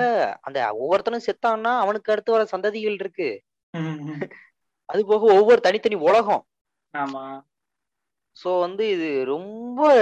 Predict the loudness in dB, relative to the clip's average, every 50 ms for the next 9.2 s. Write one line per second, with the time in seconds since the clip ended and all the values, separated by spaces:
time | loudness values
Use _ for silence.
0 | 8 6 6 6 4 4 2 0 -2 -6 -8 -4 0 0 0 0 -2 -4 -4 -4
1 | -4 -4 -4 -2 -2 -2 -2 -4 -6 _ _ _ _ _ _ _ -18 -18 -18 -18
2 | _ _ _ _ _ -20 -20 -18 -20 -20 _ _ _ _ _ _ _ _ _ _
3 | _ -8 -6 -6 -4 -2 0 0 0 2 2 2 0 0 0 0 -2 -2 -2 -4
4 | -2 -2 0 -2 -2 -2 -2 -2 0 0 0 -2 -4 -2 -2 -2 -2 -2 -4 -4
5 | -4 -2 0 0 0 -2 -2 0 -2 -2 -2 -2 -4 -6 -4 0 0 0 0 0
6 | -2 -4 -4 -4 -6 -6 -6 -6 -8 -8 -6 -2 0 0 0 -2 -4 -4 -2 2
7 | 4 4 4 4 0 -4 -4 -2 2 2 2 2 0 -2 -2 -4 _ _ _ _
8 | _ _ _ _ _ _ _ _ _ -6 -2 -2 0 0 0 0 0 0 2 0
9 | 0 -2 -4